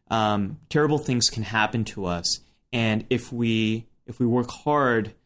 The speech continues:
um, it doesn't mean that those things were good, that, um, uh, that we would ever want to experience them. But if, if we,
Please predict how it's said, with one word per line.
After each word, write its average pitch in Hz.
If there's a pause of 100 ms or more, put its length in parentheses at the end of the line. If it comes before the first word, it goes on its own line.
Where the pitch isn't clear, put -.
(240)
um, 98
it 127
doesn't 151
mean 143
that 123
those 117
things 113
were 104
good, 104 (400)
that, 98
um, 98 (320)
uh, - (140)
that 107
we 113
would 110
ever 117
want 107
to 110
experience 139
them. 101
But 101 (380)
if, 143 (560)
if -
we, 127